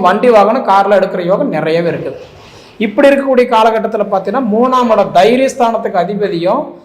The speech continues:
எட்டாம் இடம் ஆயுள்ஸ்தானத்துக்கும் அதிபதி செவ்வாய் பகவான் தன் சொந்த வீட்டுல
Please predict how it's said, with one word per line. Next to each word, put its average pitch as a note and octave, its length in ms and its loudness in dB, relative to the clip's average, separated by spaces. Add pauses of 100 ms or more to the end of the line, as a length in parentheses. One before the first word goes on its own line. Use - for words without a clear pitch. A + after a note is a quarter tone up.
(360)
எட்டாம் C4+ 360 0
இடம் A3+ 180 6 (140)
ஆயுள்ஸ்தானத்துக்கும் A#3+ 1040 0
அதிபதி A3 340 -2 (140)
செவ்வாய் B3 480 0
பகவான் G3 360 -2
தன் G#3 220 -4
சொந்த G3+ 240 -4 (100)
வீட்டுல A3+ 240 -2